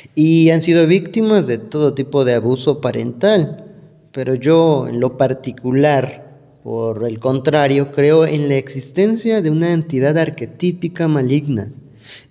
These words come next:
En mi opinión, quienes, eh, censuran algunas letras de canciones de rock y similares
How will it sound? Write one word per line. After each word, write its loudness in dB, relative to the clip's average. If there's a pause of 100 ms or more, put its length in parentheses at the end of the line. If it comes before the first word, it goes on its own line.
En -4
mi 0
opinión, 2 (320)
quienes, -2
eh, -20
censuran 0
algunas 2
letras 0
de -6
canciones 0
de -2
rock 0
y -10
similares -2